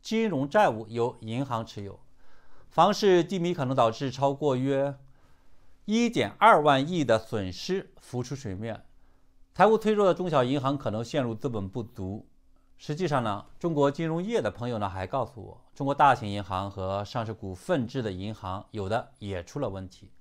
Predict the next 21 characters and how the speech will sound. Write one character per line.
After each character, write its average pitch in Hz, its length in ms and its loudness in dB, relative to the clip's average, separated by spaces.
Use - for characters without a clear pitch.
只 165 140 -8
是 196 100 -4
呢 165 220 2
都 233 180 -2
选 101 320 -6
择 101 140 -2
是 117 220 -8
密 135 260 -2
不 98 180 -10
发 110 300 -4
丧， 110 320 0
用 120 120 -4
各 175 240 2
种 110 100 -2
方 143 220 -2
法 101 160 -8
在 113 120 -8
掩 98 260 -8
盖。 113 260 -8
只 113 140 -6
是 - 360 -8